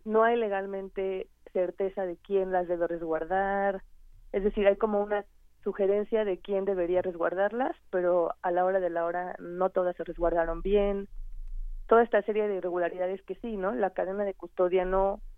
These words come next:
no se, no se le dio un seguimiento propio, y lo cual derivó en que al momento de que se hizo el recuento,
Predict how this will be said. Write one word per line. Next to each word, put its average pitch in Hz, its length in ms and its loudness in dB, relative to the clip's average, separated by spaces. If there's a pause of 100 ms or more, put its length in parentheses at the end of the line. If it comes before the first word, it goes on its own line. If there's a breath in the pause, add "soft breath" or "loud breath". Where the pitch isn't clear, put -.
(400)
no 208 260 6
se, 190 540 4 (600)
no 233 140 2
se 262 120 0
le 208 100 0
dio 208 180 0
un 208 120 -2
seguimiento 196 680 -2
propio, 202 640 -2 (680)
y - 120 -2
lo 185 160 2
cual 196 220 4
derivó 185 400 -2
en 185 120 -10
que 175 100 -4
al 170 60 -2
momento 185 360 -2
de 185 100 0
que - 120 -10
se 180 100 -4
hizo 185 180 -2
el 180 80 0
recuento, 185 640 0